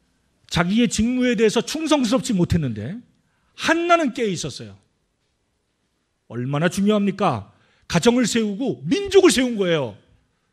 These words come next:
한나가. 그의 자녀를 통해서 민족을 구했단 말이에요. 남편을 세운 것뿐만 아니라. 이게 진짜 중요한 특권과 책임 아닙니까?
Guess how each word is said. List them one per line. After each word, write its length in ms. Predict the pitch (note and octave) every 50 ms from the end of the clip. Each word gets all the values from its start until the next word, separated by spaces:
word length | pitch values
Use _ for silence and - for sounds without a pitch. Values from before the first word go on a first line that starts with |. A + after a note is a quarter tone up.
| _ _
한나가. 500 | - - F3 E3+ D3 B2 A2 G2 F2+ - _ _ _ _ _ _ _ _ _ _ _ _ _ _ _ _ _ -
그의 220 | - F3+ F3+ E3
자녀를 400 | - - D#3 D#3 E3+ F3 E3+ D#3+
통해서 400 | D#3+ - E3 D#3 C#3+ - F#3+ F3
민족을 540 | C3 B2 D#3+ F#3+ F#3 F#3+ F3 F#3+ F#3+ G3+ G3
구했단 300 | G3 C#3 B2 - A2+ G2
말이에요. 280 | F#2 F#2 E2+ D#2 E2 _ _ _ _ _ _ _ _ _ _ _ _ _ _ _ _ _ _ _ _ _ _ -
남편을 440 | - - - - - - D3+ D#3+ D#3+
세운 200 | - - F#3+ D#3
것뿐만 300 | - - E3+ D3 C3 A2
아니라. 340 | F#2 F#2+ F#2 - E2+ _ _ _ _ _ _ _ _ _ _ _ _ _ _ _ _ _ _ _ _ _ _ _ _ _ _ _ _ _
이게 200 | A#2+ G#2+ B2 A#2
진짜 720 | - - - - B2 C3 C#3+ D3+ - - _ - C#4 A3+
중요한 580 | - - G3 G3 F#3 F#3+ F#3+ F#3+ F3+ F#3 A3+ - _ _ _ _ _ _
특권과 880 | - - - _ _ - A3+ G#3 G3+ G3+ F#3+ F#3+ F3 D3+ G#2+ F2 - _ _ _ _ _ _ _ _ _ _ _ _ _ _ _
책임 320 | - - G3+ F3+ G3+ F#3
아닙니까? 540 | E3 D#3+ E3+ D#3+ D#3 D3+ - F3+ F3 F#3